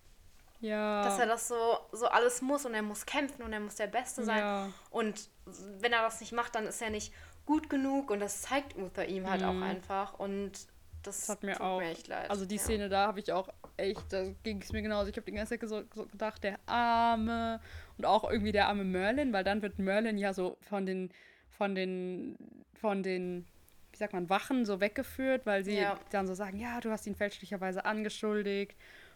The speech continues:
Speaker 1: und so. Und dann muss Arthur halt quasi sich entschuldigen und muss das zurücknehmen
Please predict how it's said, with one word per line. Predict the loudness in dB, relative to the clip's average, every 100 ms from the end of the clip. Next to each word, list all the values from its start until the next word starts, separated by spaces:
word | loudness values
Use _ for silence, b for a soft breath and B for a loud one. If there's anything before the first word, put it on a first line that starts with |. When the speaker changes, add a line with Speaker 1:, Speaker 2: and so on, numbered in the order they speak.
| -10
Speaker 1:
und | -6 -2
so. | 0 0
Und | 0
dann | 2 2
muss | 0 -2 0
Arthur | 4 4 2 2
halt | 2 0 -4 -20 -4
quasi | 2 4 4
sich | -2 -2
entschuldigen | -2 2 6 6 4 2
und | 0
muss | 0 -4
das | -8
zurücknehmen | -4 -2 -2 -2 -2 0 2 2 -2